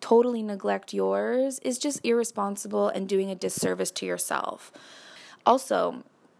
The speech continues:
I feel like when you're able to see the beauty in your own life, it makes you be able to see the beauty in other people's life so much more.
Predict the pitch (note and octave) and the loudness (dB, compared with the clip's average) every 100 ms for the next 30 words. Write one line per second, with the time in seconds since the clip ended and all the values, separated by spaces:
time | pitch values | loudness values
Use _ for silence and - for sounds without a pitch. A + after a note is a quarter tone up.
0 | _ _ - - A#3 B3 A#3+ B3+ B3 A3 | _ _ -6 0 2 4 4 4 0 -2
1 | G#3 B3 - F#3+ G3+ G3+ G#3 G3 G3 G3 | 0 -2 -2 -2 -2 -4 -4 -4 -4 -2
2 | F#3+ F#3+ F#3+ G3 F#3 F#3 F3 F3+ F3+ G3 | -2 -2 -4 -2 -4 -6 -6 -4 -4 -2
3 | G#3 B3 D4+ D4+ - - - - A3 A3 | -2 0 -2 -4 -12 -20 -18 -12 -4 -2
4 | B3+ - D#4 D#4+ - - A#3+ A3+ A3 G#3+ | -2 -2 0 0 -2 -2 -2 -2 -4 -4
5 | G#3+ G#3+ G3+ G3+ G3+ G3 G#3 G#3+ G3+ G#3 | -4 -2 -4 -4 -2 -2 -2 -4 -4 -4
6 | F#3 G3+ - G3+ G#3 G3+ G3+ G3+ G#3 - | -2 -4 -4 -6 -4 -2 0 0 -2 -6
7 | _ - - - G#3 G#3 G#3+ - G3 F#3+ | _ -12 -8 0 2 2 0 -4 -4 -4
8 | - - - F#3 F3+ F#3+ F3+ - | -6 -12 -8 -2 0 2 0 -4